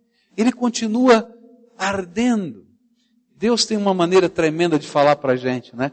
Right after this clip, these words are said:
Quem precisa de restauração tá sempre se sentindo consumido pela vida. Ele até tá tentando fazer alguma coisa, ele tá tentando produzir alguma coisa,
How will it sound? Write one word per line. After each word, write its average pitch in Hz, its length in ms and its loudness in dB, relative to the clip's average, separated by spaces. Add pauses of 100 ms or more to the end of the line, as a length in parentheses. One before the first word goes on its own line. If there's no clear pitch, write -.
Quem 226 160 -4
precisa 190 400 -2
de 160 120 -6
restauração 156 1000 0 (260)
tá 165 120 -4
sempre 247 500 2
se - 240 -2
sentindo 180 600 -4
consumido 165 1000 -4
pela 135 300 0
vida. 117 500 -8 (600)
Ele 165 200 4
até 208 320 2
tá 202 180 -2
tentando 185 480 0
fazer 165 300 0
alguma 156 340 -2
coisa, 156 400 0
ele 147 140 -4
tá 170 160 -2
tentando 170 520 0
produzir 160 600 -4
alguma 147 340 -6
coisa, 156 400 2